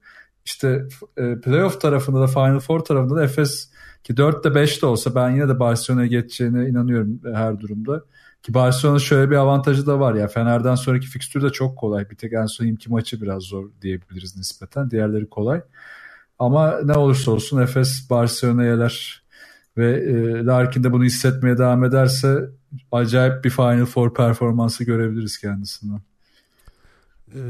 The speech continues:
Speaker 2: zaten şu Maccabi maçı bir playoff ha-, maçı havasında geçebilir. Çünkü Maccabi çok yüklenecek orada. E, şimdi son, e, Bayern galibiyetiyle iyice potaya girdiler. Olympiakos'ta bir maç var aralarında.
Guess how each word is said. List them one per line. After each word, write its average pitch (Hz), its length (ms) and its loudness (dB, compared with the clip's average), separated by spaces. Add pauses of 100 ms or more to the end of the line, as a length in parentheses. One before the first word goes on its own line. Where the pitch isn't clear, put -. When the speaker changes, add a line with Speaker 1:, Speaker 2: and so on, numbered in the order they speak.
Speaker 2:
zaten 127 480 -2
şu 165 180 -4
Maccabi 147 460 0
maçı 170 520 0 (160)
bir - 60 -4
playoff 139 540 2
ha-, 139 80 -2 (200)
maçı 123 340 -2
havasında 127 540 0
geçebilir. 120 360 -4
Çünkü 117 220 -4
Maccabi 117 380 -2
çok 123 220 -4
yüklenecek 98 580 -6
orada. 98 420 -8 (180)
E, 95 280 -8
şimdi 101 340 -12
son, 104 400 -12 (580)
e, 104 280 -10
Bayern 107 400 -6
galibiyetiyle 110 960 -10 (400)
iyice 120 300 -8
potaya 117 460 -6
girdiler. 113 600 -8
Olympiakos'ta 107 840 -6
bir 110 140 0
maç 107 320 -2
var 92 80 -4
aralarında. 95 760 -6